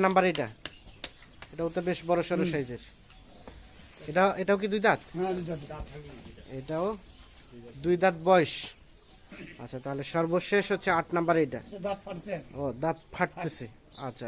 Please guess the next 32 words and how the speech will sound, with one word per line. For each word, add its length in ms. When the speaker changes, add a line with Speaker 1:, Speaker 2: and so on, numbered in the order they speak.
Speaker 1:
আচ্ছা। 160
এগুলো 180
কা-, 280
কানমানি 380
কেমন 220
গোস্ত 160
আসতে 200
পারে? 120
Speaker 2:
এটা 200
তিন 160
মণ। 100
Speaker 1:
তিন 200
মণের 220
মতো 160
Speaker 2:
এখন 80
Speaker 1:
গোস্ত 220
Speaker 2:
আটা 100
Speaker 1:
আসতে 160
Speaker 2:
আছে। 100
Speaker 1:
পারে। 140
কুরবানি 380
আস্তে 200
আস্তে 200
কতটুকু 360
ধরানো 180
সম্ভব? 240
Speaker 2:
এটা 160
করে 180
পাঁচ 220
মণ 160
ধরা 160
যাবে। 140